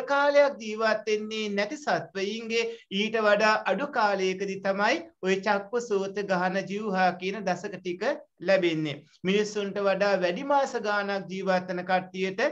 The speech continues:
ඊට වඩා, අ, වැඩි දින ගාණක් ගියාට පස්සේ තමයි ලැබෙන්නේ.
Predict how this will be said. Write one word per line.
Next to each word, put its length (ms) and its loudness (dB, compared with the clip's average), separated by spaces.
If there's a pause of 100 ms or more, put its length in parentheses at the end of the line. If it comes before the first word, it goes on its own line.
(240)
ඊට 260 0
වඩා, 440 4 (280)
අ, 180 -8
වැඩි 280 0
දින 220 -8
ගාණක් 460 2
ගියාට 360 -2
පස්සේ 340 -6
තමයි 300 -2 (220)
ලැබෙන්නේ. 560 -2